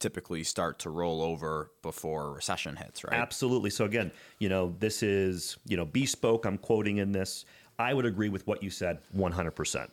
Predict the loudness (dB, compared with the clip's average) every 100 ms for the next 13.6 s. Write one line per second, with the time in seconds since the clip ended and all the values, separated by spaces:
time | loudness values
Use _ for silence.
0 | -2 2 2 0 0 -2 0 0 0 2
1 | 2 4 2 2 0 0 0 -2 -2 -4
2 | -2 -4 -2 -2 0 0 0 0 -4 -4
3 | -4 -4 -4 -2 0 -2 0 0 0 -2
4 | -6 -6 -8 -8 -10 -8 -6 -6 -6 -8
5 | -8 -8 -6 -4 -2 -2 -4 -6 -8 -6
6 | -6 -6 -2 0 2 2 4 4 4 4
7 | 6 6 4 4 2 -2 0 4 4 4
8 | 2 0 0 -2 -2 -4 -4 0 0 0
9 | -2 -4 -6 -10 -10 -10 -4 0 0 -2
10 | -10 -20 -20 -6 0 2 2 2 -2 -4
11 | _ _ _ _ -2 -2 0 0 0 -2
12 | -2 0 0 0 -4 -2 -4 -2 -2 -2
13 | 2 0 0 -6 -8 -12